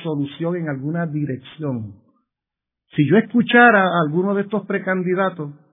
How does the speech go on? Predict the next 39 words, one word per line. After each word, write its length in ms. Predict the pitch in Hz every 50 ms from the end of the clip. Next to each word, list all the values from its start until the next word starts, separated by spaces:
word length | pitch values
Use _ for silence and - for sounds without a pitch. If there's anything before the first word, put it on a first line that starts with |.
| _ _ _ _ _
haciendo 480 | - 123 - - 135 147 156 175 185 196
un 140 | 190 180 180
pliego 360 | 175 180 185 185 185 190 185
de 100 | 180 175 175
promesas 500 | - 165 151 143 147 165 170 175 196 180
específicas 720 | 185 180 180 - 165 151 - 180 180 180 196 180 - 175 - -
sobre 220 | 170 135 127 139
el 60 | 139
problema 440 | - 127 127 127 147 170 180 175 170
político 540 | 170 156 147 170 180 175 196 185 - 180 170
de 120 | 160 156
Puerto 380 | 151 - 151 139 - - - 139
Rico, 460 | 143 143 175 175 170 - 131 123 _ -
en 120 | 123 120 113
materia 440 | 110 101 104 123 127 147 156 165
de 120 | 160 156 151
la 100 | 151 143
descolonización, 1120 | 139 139 139 - - 139 131 123 120 120 117 110 - 110 - - - 120 131 151 160 156
en 80 | 143
materia 420 | 127 120 113 110 123 123 135 147 151
de 140 | 147 143 139
la 80 | 131
autodeterminación, 1160 | 123 127 123 - 120 117 120 117 - 117 113 113 113 107 107 101 95 - - 127 143 156 165 156
en 100 | 131 117
materia 440 | 113 113 117 123 127 135 147 156 160
de 120 | 151 143
los 120 | 135 123
poderes 360 | - - 117 117 127 143 151 147
políticos 560 | - - 147 143 151 151 165 147 156 156 - - _ _ _ _ _ _ _ _
con 180 | _ - 135 127
los 100 | 123 123
que 80 | - 123
ellos 140 | 131 156 143
se 100 | 180 165
quedaron, 380 | 160 160 160 175 190 185 170 143
entonces 280 | 123 - 135 147 143
uno 140 | 170 185 180 170
podría 380 | 180 170 160 160 180 190 185
tender, 500 | 180 165 156 143 139 156 175 185 - -